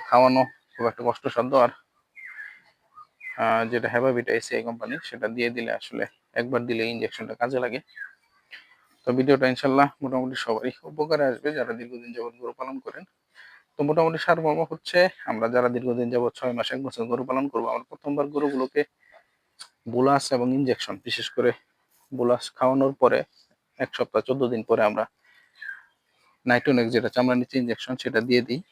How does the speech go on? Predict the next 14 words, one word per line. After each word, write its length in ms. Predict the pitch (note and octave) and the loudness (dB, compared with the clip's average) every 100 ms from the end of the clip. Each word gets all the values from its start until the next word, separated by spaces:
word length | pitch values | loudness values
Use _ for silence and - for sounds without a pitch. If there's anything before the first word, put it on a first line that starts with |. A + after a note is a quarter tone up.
| - - _ | -18 -18 _
এবং 160 | A#2 A2+ | -2 0
পরবর্তী 440 | C#3+ D3+ D3+ - D#3+ | 4 6 4 2 0
তিন 160 | D3 D#3 | 0 2
মাস 140 | C3 A#2 | 2 0
পার 160 | - C#3+ | 2 2
হয়ে 160 | B2+ A#2 | 4 2
গেলে 160 | D#3 | 2
আমরা 260 | A3+ C3 A2+ - _ _ - _ - | 2 2 0 -2 _ _ -20 _ 0
এম 100 | B2+ | 0
একটিন 280 | A2+ - A2+ | 0 -2 -2
plus-টা 320 | A#2+ A2+ - | 2 2 2
ব্যবহার 280 | B2 B2 B2 | 2 4 4
করতে 240 | - - G#2+ | 2 -6 -4
পারি, 180 | - | -6